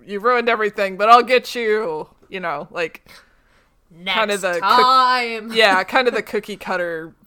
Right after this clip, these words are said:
Speaker 1: Visser three, but also very scary when he showed up. Like,
Speaker 2: Yeah.
Speaker 1: ah, I don't know.
Speaker 2: Yeah. And oh my God, in, like, it, I, I'm sure I'll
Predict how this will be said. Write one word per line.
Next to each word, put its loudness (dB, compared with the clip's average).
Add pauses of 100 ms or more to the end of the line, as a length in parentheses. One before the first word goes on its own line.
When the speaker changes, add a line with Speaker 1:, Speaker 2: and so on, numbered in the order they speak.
Speaker 1:
Visser -8
three, -14 (180)
but -8 (260)
also -10
very -12 (140)
scary -12
when -16
he -16
showed -12
up. -16 (420)
Like, -14
Speaker 2:
Yeah. -8
Speaker 1:
ah, -20 (200)
I -8
don't -14
know. -20 (680)
Speaker 2:
Yeah. -20 (420)
And -10
oh -12
my -10
God, -8 (1000)
in, -10 (640)
like, -12 (160)
it, -8
I, -8 (280)
I'm -14
sure -12
I'll -12